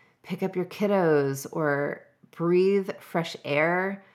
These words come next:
experience new places and new people. You know, if you're blessed with a totally able body,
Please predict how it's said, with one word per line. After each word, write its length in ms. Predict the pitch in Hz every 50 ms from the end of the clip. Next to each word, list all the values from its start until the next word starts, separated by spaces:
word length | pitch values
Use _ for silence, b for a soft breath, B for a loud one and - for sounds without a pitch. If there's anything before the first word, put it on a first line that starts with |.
| b b b b b
experience 720 | - 165 - - - - - 175 170 185 190 196 190 - 185
new 80 | 170
places 560 | - - - 143 160 165 - 180 185 180 175
and 140 | 170 156 143
new 120 | 139 139 135
people. 760 | 135 - 165 156 156 - 202 202 202 202 208 214 208 214 B B B B B B B B _
You 100 | 170 175
know, 60 | 165
if 160 | 151 156 156 -
you're 100 | 165 139
blessed 380 | - 160 156 170 185 - -
with 140 | 196 180 -
a 40 | 160
totally 400 | - - 185 170 156 156 - 147
able 220 | 147 147 147 147
body, 720 | 135 127 147 131 139 147 175 185 190 202 208 214 208 -